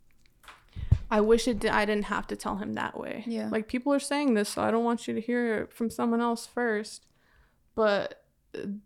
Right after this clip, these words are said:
Speaker 1: that, like, like, wrecked him. And he was like, "No, like, I'm done with you." I remember, like, fucking screw-, like, I don't even re-, like,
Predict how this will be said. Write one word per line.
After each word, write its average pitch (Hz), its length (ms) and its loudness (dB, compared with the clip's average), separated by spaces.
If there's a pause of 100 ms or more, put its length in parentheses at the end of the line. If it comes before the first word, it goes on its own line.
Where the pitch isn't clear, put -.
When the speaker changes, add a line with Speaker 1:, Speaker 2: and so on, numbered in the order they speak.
(300)
Speaker 1:
that, 208 220 2
like, 214 260 0 (1160)
like, 220 420 -4
wrecked - 360 -10
him. - 180 -8 (240)
And 202 100 -8
he 214 160 -2
was 214 260 -6
like, - 200 -12
"No, - 280 -12
like, - 200 -10
I'm - 180 -6
done - 340 -8 (260)
with 226 200 -8
you." - 220 -10 (360)
I 196 100 -2
remember, 214 540 4
like, 208 460 -8 (320)
fucking - 480 -20
screw-, 226 600 -6
like, 226 260 -2
I 247 80 0
don't 311 160 6
even 311 180 6
re-, 226 160 2
like, 214 340 0